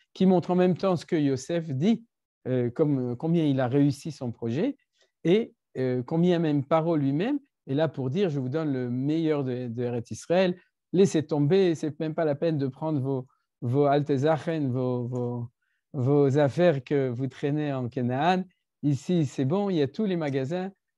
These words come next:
vous pourrez tout racheter à bon prix, c'est-à-dire, et vous allez vous installer, venez. » Et en effet, ils viennent. Yaakov descend,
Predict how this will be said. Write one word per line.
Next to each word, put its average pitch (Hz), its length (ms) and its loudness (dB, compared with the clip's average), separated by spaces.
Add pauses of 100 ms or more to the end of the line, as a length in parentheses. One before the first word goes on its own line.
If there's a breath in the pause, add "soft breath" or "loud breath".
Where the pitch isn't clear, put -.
(140)
vous 151 80 2
pourrez 147 340 4
tout 208 160 2
racheter 156 520 0
à 131 80 0
bon 123 200 -2
prix, 226 360 -2 (360)
c'est-à-dire, 208 400 0
et 180 80 0
vous 147 260 0
allez 147 140 0
vous 143 160 -4
installer, 139 580 -4 (360)
venez. » 135 500 0
Et 143 220 0
en 123 100 -2
effet, 107 360 -4
ils 151 80 0
viennent. 110 260 -4 (340)
Yaakov 135 540 2
descend, 170 480 -4